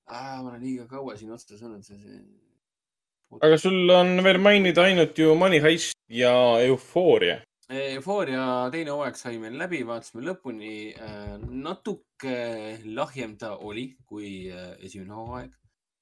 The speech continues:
Speaker 1: Aga ma süüdistaks pigem seda, et esimene hooaeg oli lihtsalt niivõrd uudne ja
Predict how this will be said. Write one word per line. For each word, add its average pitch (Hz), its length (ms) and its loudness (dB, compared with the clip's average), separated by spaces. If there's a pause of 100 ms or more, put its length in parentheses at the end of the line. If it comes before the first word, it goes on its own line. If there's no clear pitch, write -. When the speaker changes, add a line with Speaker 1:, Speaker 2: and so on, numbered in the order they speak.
(180)
Speaker 1:
Aga 117 200 -14
ma 120 160 -12
süüdistaks 127 540 -12
pigem 117 260 -12
seda, 127 300 -10 (100)
et 104 320 -18
esimene 110 320 -16
hooaeg 104 320 -16
oli 95 160 -18
lihtsalt 104 320 -20
niivõrd 117 240 -12
uudne 98 400 -14
ja 90 220 -16